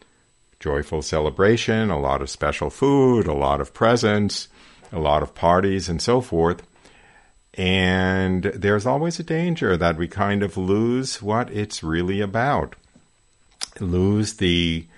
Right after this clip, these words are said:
uh, relationship, let's say, between Christmas and the most fundamental event that ever happened in the creation of the world since the creation of the world, or certainly since the creation of man.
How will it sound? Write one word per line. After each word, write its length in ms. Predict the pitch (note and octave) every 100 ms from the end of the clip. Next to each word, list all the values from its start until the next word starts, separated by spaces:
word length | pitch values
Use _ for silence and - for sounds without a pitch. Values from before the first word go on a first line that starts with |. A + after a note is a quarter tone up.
| - - - - _ -
uh, 320 | - E2+ D#2 D#2+ -
relationship, 880 | A#2 F#2 F2 B2 D#3+ C#3+ F2+ D2 -
let's 220 | D2 -
say, 240 | - C#2
between 420 | D#2+ - - E2+ D#2+
Christmas 640 | - F#2+ - F#2 G2 -
and 600 | - F2+ E2 E2 E2 E2 - - - _ -
the 380 | - F2 E2+ E2 F2+
most 420 | F#2+ F2 E2 -
fundamental 800 | - F#2 G2 G2 F#2+ F#2 F#2 F2+
event 480 | D#2 E2+ G2+ D#3+ - _ _ _ _ _
that 460 | - F2 E2+ E2+ E2+
ever 320 | G2 E2 F#2+
happened 640 | E2 D#2 D#2 - E2 E2+ D#2+
in 440 | F2+ E2 D#2+ D#2+ D#2
the 260 | E2+ E2 D2
creation 500 | - E2+ D#2+ D#2 E2+
of 80 | E2
the 80 |
world 380 | D2+ E2 F2 G2+
since 320 | - D3 D3+
the 100 | -
creation 460 | - E2 D2 C#2 -
of 80 | C#2+
the 80 | C#2
world, 340 | C#2 C2+ C2+
or 120 | D2
certainly 400 | - E2+ D#2+ D#2+
since 320 | D2 E2+ D#2
the 80 | -
creation 440 | - E2 D#2 - E2
of 60 |
man. 400 | F#2+ C#3+ A#2 C2+